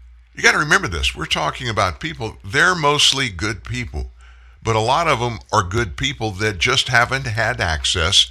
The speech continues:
to a good medical system in those countries they're coming from, including Mexico. But Mexico's probably one of the best.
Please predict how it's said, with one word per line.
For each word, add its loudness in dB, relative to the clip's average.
to -2
a 0
good 0
medical 0
system 0
in 0
those 0
countries -2
they're -2
coming 0
from, -6
including -6
Mexico. 0
But -4
Mexico's -2
probably 0
one 0
of -2
the -2
best. -2